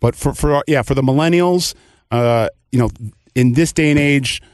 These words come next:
uh, the icon of the drug world is El Chapo. But before there was El Chapo, there was Pablo. Uh, and as the Johnny char-, uh, Johnny Depp character in the movie Blow says,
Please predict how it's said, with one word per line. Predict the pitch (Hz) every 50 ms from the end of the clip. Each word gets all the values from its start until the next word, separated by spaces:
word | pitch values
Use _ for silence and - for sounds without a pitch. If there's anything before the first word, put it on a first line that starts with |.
| _ _ _ _ _ _ _ -
uh, | 120 123 117 113 113 110 101 - - - - 120
the | 127 135 123
icon | 127 143 143 131 - - 143 143 135 135 135
of | 131 120
the | 120
drug | 117 107 135 131 127 117
world | 120 127 123 123 120 120 120 110 113 -
is | 110 117 117 113 107 98 98 - -
El | 120 117
Chapo. | 110 - - 151 135 123 110 - 113 95 90 85 - - - - _ -
But | - - -
before | 120 - - 175 185 185 165
there | 170 165
was | 156 156 135
El | 147 139 135 117
Chapo, | - - 151 135 123 113 - - 107 104 101 101 90
there | 110 113 113
was | 104 110 101 -
Pablo. | - - 139 113 101 80 92 82 80 - - - - _ _ _ _ _ _
Uh, | - 104 104 101 101 90
and | 113 117
as | 113 117 101
the | 123
Johnny | 113 123 139 131 139 117
char-, | - 143 135 131 117 - - -
uh, | 131 113
Johnny | 110 139 135 139 131 120
Depp | 107 147 135 139 - -
character | - 135 123 117 113 - 131 123
in | 117
the | 113
movie | 113 117 120 117 113 107 101 - - - - _ _
Blow | - 143 147 147 147 151
says, | 131 - 151 135 131 123 123 110 -